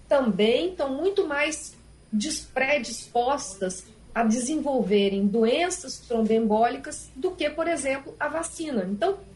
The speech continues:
a vacina, se a gente colocar numa ordem, né, a covid causa mais doença trombembólica, depois, por exemplo, tabagismo, anticoncepcional, e depois, lá no finzinho, a vacina. Então, é um evento raro.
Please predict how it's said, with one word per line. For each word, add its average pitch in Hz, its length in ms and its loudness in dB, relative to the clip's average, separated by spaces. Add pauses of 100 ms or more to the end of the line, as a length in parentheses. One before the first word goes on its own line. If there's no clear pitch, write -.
(280)
a 339 120 6
vacina, 311 300 0
se 262 80 -8
a 285 60 -6
gente 330 160 -6
colocar 285 400 4
numa 233 240 4
ordem, 208 540 6
né, 254 140 0
a 226 120 -2
covid 294 640 4
causa 233 420 -2
mais 208 240 2
doença 196 340 -4
trombembólica, 220 920 0 (400)
depois, 294 420 4
por 262 180 2
exemplo, 233 600 2
tabagismo, 226 1120 4
anticoncepcional, 247 1400 0 (220)
e 330 100 -2
depois, 269 840 2
lá 480 460 4
no 403 100 6
finzinho, 311 720 -2 (240)
a 269 80 0
vacina. 196 600 -2
Então, 277 320 -4
é 311 120 2
um 330 80 0
evento 320 500 -4
raro. 208 600 2